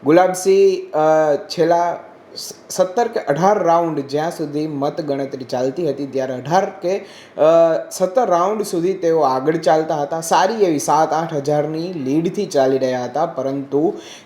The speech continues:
તે બાદ આવે છે એક એવી, અ, તાલુકો, એક એવું ગામ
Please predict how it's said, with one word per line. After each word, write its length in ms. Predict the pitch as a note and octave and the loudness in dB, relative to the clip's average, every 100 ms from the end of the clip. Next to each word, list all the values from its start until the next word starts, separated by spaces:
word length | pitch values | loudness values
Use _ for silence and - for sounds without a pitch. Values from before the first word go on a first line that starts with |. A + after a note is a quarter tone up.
| - | 2
તે 140 | F3 | 2
બાદ 400 | F#3 D#3+ E3 E3+ - - | 6 4 4 2 -2 0
આવે 320 | D3 D3 D#3 | 0 2 0
છે 240 | D3+ D3+ | -2 -4
એક 500 | C3+ C#3 C#3 C3+ C3+ - - | -2 -2 0 -2 -4 -12 -2
એવી, 480 | C#3 C#3+ F#3 F#3+ - - | 0 2 2 0 -8 -4
અ, 180 | C3+ C3 | -2 -2
તાલુકો, 760 | - C3 C#3+ E3+ E3 A#2 G2+ G#2+ - - - | 2 2 4 2 0 -6 -6 -10 -20 -14 -8
એક 280 | C3 - | -8 -2
એવું 300 | C#3+ C#3+ C3+ | 0 0 0
ગામ 500 | B2+ C3+ D3 C3+ A2 | 2 2 4 0 -6